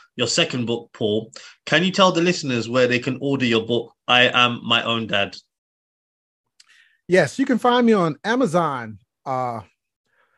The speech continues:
Speaker 2: if you type in, uh, Paul Posey ebooks,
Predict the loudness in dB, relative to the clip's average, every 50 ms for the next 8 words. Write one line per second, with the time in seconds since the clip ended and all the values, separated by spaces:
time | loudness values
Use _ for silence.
0 | _ _ _ -8 -6 -4 -4 -4 -4 -2 -4 -4 -4 -4 -4 -4 -4 -2 -4 -4
1 | -4 -6 -6 -6 -8 -10 -12 -16 _ _ -8 -4 -2 -2 -2 -2 -2 -2 -2 0
2 | 0 -2 -4 -6 -8 -8 -8 -10 _ -6 -6 -4 -4 -2 -2 -4 -4 -4 -8 -14
3 | -20 -20